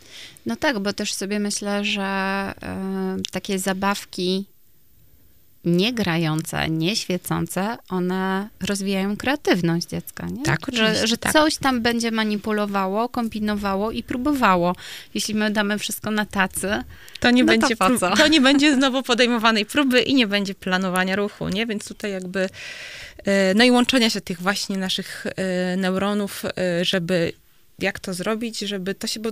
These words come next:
Speaker 2: tak, mamy, w mózgu są neurony, one się wszystkie są po-, są połączone, no i one właśnie nam dają ten bodziec do, do działania, więc tutaj jakby im więcej doświadczają, tych więcej, tym więcej tych połączeń jest, więc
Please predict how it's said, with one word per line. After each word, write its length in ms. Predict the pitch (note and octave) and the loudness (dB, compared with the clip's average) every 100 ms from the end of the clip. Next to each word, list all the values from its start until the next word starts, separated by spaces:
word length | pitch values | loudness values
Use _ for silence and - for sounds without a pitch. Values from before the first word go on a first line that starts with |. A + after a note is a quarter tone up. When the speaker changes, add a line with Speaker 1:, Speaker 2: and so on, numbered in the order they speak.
| - - | -8 0
Speaker 2:
tak, 180 | C4 C#4 | 0 2
mamy, 380 | A#3+ A#3 A3+ G3+ | 2 2 0 0
w 60 | |
mózgu 260 | A3 G#3 - | -2 -2 -4
są 180 | - F#3+ | -4 -2
neurony, 300 | F#3 A#3+ B3 | 2 4 4
one 80 | G#3+ | 0
się 80 | - | -4
wszystkie 180 | - | -6
są 100 | G#3+ | -6
po-, 80 | G3 | -4
są 220 | G3 G#3 | -2 -4
połączone, 580 | G3 G3+ G3 - A#3+ B3+ | -2 0 0 2 2 2
no 120 | G#3 | 2
i 120 | G3 - | 0 4
one 280 | C4 D4 | 6 6
właśnie 260 | B3 B3 B3+ | 4 0 0
nam 160 | A3 G#3+ | -2 2
dają 260 | A#3 A#3+ | 2 2
ten 200 | A#3+ B3 | 2 2
bodziec 400 | A3+ G#3 A3+ - - - - - | 2 2 0 -2 -14 -18 -20 -8
do, 380 | F#3 A3 A3+ A#3 - | 2 4 4 2 0
do 140 | A3+ | 0
działania, 460 | A3 C4 A3+ F#3+ F3 | 4 6 6 4 -2
więc 320 | F#3+ F#3+ - | -6 -10 -10
tutaj 320 | G#3+ - G#3+ | -10 -4 -2
jakby 360 | G3+ G3+ G#3 G#3+ - - - | -2 -2 -2 -2 -6 -12 -2
im 160 | A3 | 4
więcej 220 | A#3 B3+ | 4 4
doświadczają, 640 | G3+ - A#3 - A3+ A#3+ C4+ | 0 0 -2 0 2 4 2
tych 160 | A3 | 0
więcej, 260 | G#3+ A#3 - - | 0 0 -2 -4
tym 220 | A#3+ A3+ | -2 0
więcej 280 | A#3+ C4 B3 | 0 0 -2
tych 140 | A#3 | -6
połączeń 580 | - G3+ G3+ G3+ G3 F3+ | -4 -2 -2 -4 -4 -2
jest, 340 | B2+ - - A3 | -4 -8 -16 -16
więc 440 | G3 F#3 F3 - | -12 -12 -12 -14